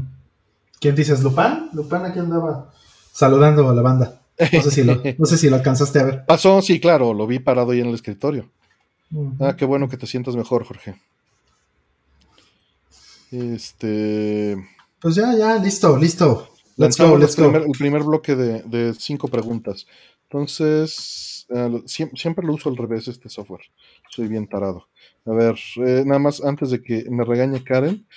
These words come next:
Speaker 2: déjenles pongo, ya saben, pongo el float
Speaker 1: Hazlo.
Speaker 2: para que nada más puedan entrar,
Speaker 1: Ajá.
Speaker 2: este, unas cuantas preguntas por persona.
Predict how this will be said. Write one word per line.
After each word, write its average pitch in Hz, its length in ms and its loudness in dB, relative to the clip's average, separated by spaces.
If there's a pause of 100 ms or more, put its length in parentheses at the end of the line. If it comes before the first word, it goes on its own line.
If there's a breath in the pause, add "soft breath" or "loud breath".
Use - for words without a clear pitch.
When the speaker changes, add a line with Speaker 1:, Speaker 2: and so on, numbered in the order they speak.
(180 soft breath)
Speaker 2:
déjenles 127 340 -4
pongo, 127 280 -2
ya 117 100 -2
saben, 113 340 -4 (380 soft breath)
pongo 131 200 2
el 131 60 4
float 131 260 4
Speaker 1:
Hazlo. 123 100 -4
Speaker 2:
para 120 140 2 (140)
que 110 560 0
nada 127 280 0
más 123 180 -2
puedan 123 320 -2
entrar, 113 360 -4 (1000)
Speaker 1:
Ajá. 120 320 -4
Speaker 2:
este, 113 500 -2
unas 127 260 0
cuantas 131 280 -4
preguntas 117 400 -6
por - 180 -16
persona. 139 460 -4